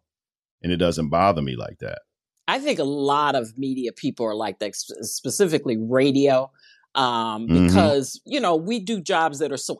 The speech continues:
Speaker 2: isolated 'cause it's usually just us and the
Speaker 1: Yeah.
Speaker 2: mic or maybe one person or producer.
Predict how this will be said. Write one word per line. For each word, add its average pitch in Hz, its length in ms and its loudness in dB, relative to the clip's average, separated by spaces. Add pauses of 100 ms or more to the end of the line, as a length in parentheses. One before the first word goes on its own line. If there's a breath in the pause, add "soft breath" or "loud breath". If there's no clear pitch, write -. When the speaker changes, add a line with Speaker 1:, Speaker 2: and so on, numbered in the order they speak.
Speaker 2:
isolated 135 520 -2
'cause 127 180 -8
it's 120 140 -12
usually 151 260 0
just 139 280 -2
us 151 220 0
and 107 100 4
the 127 40 6
Speaker 1:
Yeah. - 20 4
Speaker 2:
mic 139 320 0
or 107 60 -6
maybe 131 360 0
one 139 300 0
person 135 400 -4
or 104 100 -12
producer. 127 600 2